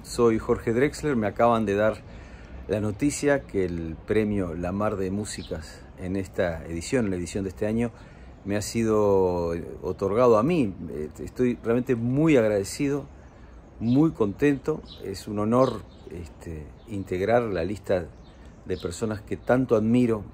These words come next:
que lo han recibido anteriormente. Quiero agradecerles de todo corazón al Ayuntamiento de Cartagena, al festival, y decirles que además me he quedado <laughs> muy feliz por las,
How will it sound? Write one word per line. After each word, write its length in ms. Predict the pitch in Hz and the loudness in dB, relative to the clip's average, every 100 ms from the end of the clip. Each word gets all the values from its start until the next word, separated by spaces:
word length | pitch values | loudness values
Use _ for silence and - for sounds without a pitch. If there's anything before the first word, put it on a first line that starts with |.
| - - | -20 -8
que 100 | 95 | -4
lo 80 | 107 | -2
han 80 | |
recibido 640 | 101 104 104 107 107 95 - | -2 -4 -4 -2 -2 -2 -8
anteriormente. 840 | 95 90 98 98 101 127 147 123 104 | -10 -4 -2 0 2 2 2 0 -2
Quiero 180 | 120 | 4
agradecerles 680 | 120 113 98 - 120 117 95 - - - - - - | 4 6 2 0 -2 -2 -6 -14 -20 -20 -20 -16 -6
de 120 | 104 | -2
todo 300 | - 156 151 | 4 4 6
corazón 540 | 113 95 - 131 131 - - - - - - - - | 2 2 0 -2 -2 -12 -20 -20 -20 -20 -20 -20 -6
al 200 | 98 101 | 2 2
Ayuntamiento 640 | 95 98 95 107 123 123 | 2 0 0 2 0 2
de 120 | 107 | 2
Cartagena, 760 | 101 92 87 90 135 131 123 120 - - - - | 2 -2 -2 -4 0 0 0 -4 -8 -12 -14 -8
al 160 | 87 | -8
festival, 680 | 85 87 - 98 117 127 123 120 - - - - - - | -6 -8 -6 2 4 4 2 -8 -18 -20 -20 -20 -20 -8
y 120 | 98 | -4
decirles 500 | 95 95 117 113 104 | -2 -2 -2 -2 -4
que 680 | - 95 87 85 82 80 78 78 | -4 -4 -2 -4 -6 -8 -12 -10
además 400 | 85 92 110 117 | -6 -2 0 -2
me 340 | 107 76 85 98 | -4 -8 -4 -2
he 40 | |
quedado 680 | 101 107 104 87 - - - - - | 2 4 2 0 -6 -8 -8 -10 -18
<laughs> 300 | - - - | -18 -18 -2
muy 200 | 131 143 | 2 2
feliz 400 | - 123 127 147 | 4 4 4 2
por 200 | - 120 | 4 4
las, 340 | 107 90 - | 4 0 -10